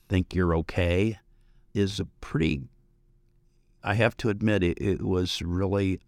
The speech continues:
for me, it was like, going back to your first question, is a place I belonged. My,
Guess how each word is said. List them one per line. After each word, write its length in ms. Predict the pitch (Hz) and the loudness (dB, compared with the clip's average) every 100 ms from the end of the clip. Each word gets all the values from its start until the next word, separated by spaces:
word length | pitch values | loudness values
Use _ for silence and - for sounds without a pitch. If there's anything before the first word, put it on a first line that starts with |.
| _ | _
for 300 | - - 107 | -14 -2 2
me, 480 | 104 113 120 110 98 _ _ | 2 2 2 2 -2 _ _
it 100 | - | -2
was 200 | 98 98 | 0 0
like, 260 | 85 104 107 _ - | 0 2 0 _ -10
going 200 | 92 101 | -4 0
back 200 | 98 95 | 2 0
to 60 | 101 | 0
your 80 | 90 | 0
first 260 | 98 87 | 0 0
question, 440 | - 95 - 76 80 | 0 -2 -4 -8 -6
is 180 | - 98 | -2 -2
a 80 | 98 | 0
place 260 | 107 98 95 | 0 0 0
I 80 | |
belonged. 480 | 95 98 101 85 - - _ _ _ _ _ - | 0 0 -2 -6 -12 -16 _ _ _ _ _ -8
My, 380 | 95 98 101 | -2 2 2